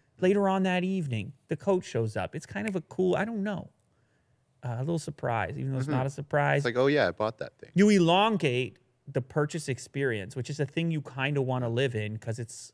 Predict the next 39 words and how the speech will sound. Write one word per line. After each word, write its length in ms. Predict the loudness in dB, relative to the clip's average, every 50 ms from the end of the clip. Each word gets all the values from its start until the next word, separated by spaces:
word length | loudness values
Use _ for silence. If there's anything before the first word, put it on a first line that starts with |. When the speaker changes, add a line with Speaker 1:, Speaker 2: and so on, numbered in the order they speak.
| _ -10
Speaker 1:
it's 320 | -10 -10 -10 -10 -14 -14 -12
fun. 360 | -4 -2 -2 -2 -2 -2 -4
It's, 320 | -8 -8 -8 -10 -8 -4
uh, 280 | -2 -2 -2 -2 -2 -4 _ _ _ _ _ _ _ _ _ _ _ _ _ _ _ _ _ _ _ _ -6
it's 180 | -4 2 4
a 60 | 4
romance. 600 | 6 8 8 8 8 6 4 0 -2 -4 -10 -6 -2
Speaker 2:
It's 120 | -2 -2 0
Speaker 1:
Well 60 | 2 2 2
Speaker 2:
like 160 | 2 2 0
you 100 | -4 -4
reserved 800 | -2 -4 -6 -6 -4 -2 0 2 2 2 0 -2 -6 -14 -20 -20 _ _
the 100 | -10 -10
coat, 340 | -10 -4 -2 -2 -2 -2 -4 _ _ _ _ -20 _ _ _ _ _ -10
and 120 | -8 -4 0
Speaker 1:
Yeah, 60 | 2 4
Speaker 2:
then 140 | 6 6 4
Speaker 1:
it's, 340 | 4 2 -4 -10 -12 -12 -10
yeah, 200 | -6 -2 0 0
it's 260 | 0 0 -2 -2 -2
Speaker 2:
a 120 | 0 2
couple 300 | 4 4 4 4 4 4
Speaker 1:
a, 40 | 4 4
Speaker 2:
hours 180 | 2 2 0
Speaker 1:
it's 340 | -2 -4 -4 -2 -2 -2 2
a 20 | 2
Speaker 2:
later 60 | 2
Speaker 1:
relationship 760 | 4 4 6 6 4 4 4 2 0 -2 0 -2 -4 -4 -2
you 80 | -2 0
have 260 | 2 2 2 0 0
with 180 | 0 -2 -2 0
your 100 | -4 -4
things. 480 | -2 -2 -4 -4 -4 -4 -8 -10 -14 _ _ _ _ -12
Speaker 2:
Yeah. 120 | -12 -12 -12 -12 _ _ -8
Speaker 1:
It's 160 | -8 -4 0
a, 120 | 0 -2 0 0
it's 200 | -2 -2 0 0
a 80 | 0
rom-com 680 | 2 2 2 2 2 0 0 -2 -4 -8 -8 -8 -10 -10